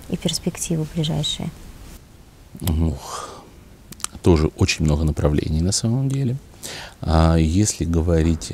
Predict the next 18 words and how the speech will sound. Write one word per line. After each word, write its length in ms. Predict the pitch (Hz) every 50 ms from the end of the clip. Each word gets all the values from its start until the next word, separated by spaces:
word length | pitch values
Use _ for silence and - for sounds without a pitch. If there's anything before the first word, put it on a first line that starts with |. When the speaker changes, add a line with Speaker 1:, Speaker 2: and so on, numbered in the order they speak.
| - -
Speaker 2:
о 100 | - 78
направлении, 1040 | 76 76 - - - 82 80 82 78 80 82 80 78 80 80 78 78 80 82 85 92 - - - - - - - - - - - - - - - - - - - - - - - -
а, 200 | - 76 82 90
которое 320 | - - 80 - 80 76 71
вот 200 | - - - -
непосредственно 1040 | 76 - 67 - - 90 73 - - - - - 58 64 60 57 62 60 58 65 64
я 360 | 73 78 87 107 123 135 143
как 160 | - - 120 110
бы 140 | 110 113
веду, 300 | 104 104 92 90 101 98 -
да, 140 | - 107 135 143 151 - - - - - - - - - - - - - - - - - - - - - - - - - - - - - -
а, 880 | - 95 95 95 95 98 95 95 95 98 98 98 104 101 92 85 80 78 87
мы 220 | 90 90 95 127
сейчас 560 | - - 120 117 - - 98 110 - - - - - - - - - - - - - - - - - - - - - -
и 80 | - 92
вводим 400 | 90 87 101 110 104 95 92 92
новые 320 | 98 104 104 92 87 85
формы 560 | 85 - - 85 85 82 78 73 69 67 90